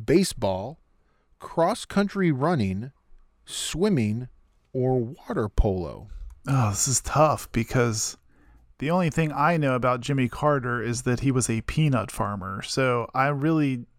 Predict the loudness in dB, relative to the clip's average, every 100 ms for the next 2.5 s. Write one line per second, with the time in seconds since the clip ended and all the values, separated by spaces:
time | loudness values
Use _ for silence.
0 | -2 2 2 2 2 2 0 0 2 2
1 | 2 0 2 2 2 -2 -2 2 4 2
2 | 2 0 0 -2